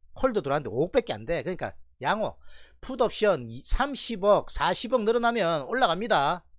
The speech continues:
내일이에요, 내일. 내일이 만기일입니다. 내일 되면 종이 돼요. 딱딱해가지고 뒤처리도 안 됩니다. 버려야 돼요. 그죠? <clears throat> 신문지 같으면 뒤처리라도 되지. 안 돼요.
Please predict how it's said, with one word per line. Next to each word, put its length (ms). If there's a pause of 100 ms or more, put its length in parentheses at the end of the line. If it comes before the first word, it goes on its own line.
(420)
내일이에요, 560
내일. 580 (500)
내일이 340
만기일입니다. 880
내일 240
되면 300 (120)
종이 260
돼요. 540
딱딱해가지고 920
뒤처리도 440
안 80
됩니다. 640 (600)
버려야 360
돼요. 600 (140)
그죠? 360 (1900)
<clears throat> 640
신문지 380
같으면 520
뒤처리라도 540
되지. 440 (220)
안 280
돼요. 440